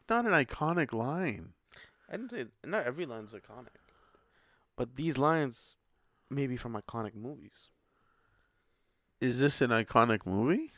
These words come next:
Speaker 2: Yes.
Speaker 1: And I've seen it twenty-five times?
Speaker 2: At least you've seen it twenty-five times.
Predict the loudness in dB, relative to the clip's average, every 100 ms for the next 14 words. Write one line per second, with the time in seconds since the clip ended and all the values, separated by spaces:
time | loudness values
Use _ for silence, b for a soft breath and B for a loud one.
0 | -20 _ _ _ _ -20 -20 -20 -20 -20
1 | _ _ _ _ _ _ _ _ _ _
2 | _ _ _ _ _ -6 -2 -2 -4 -8
3 | -4 0 0 -2 _ -12 -6 -4 -4 -4
4 | -4 -6 -8 -6 -4 -4 -6 -12 -20 _
5 | _ _ -4 -4 -2 -4 -6 -8 -14 -16
6 | -20 -16 -16 -14 -10 -10 -10 -12 -12 -14
7 | -18 -18 -20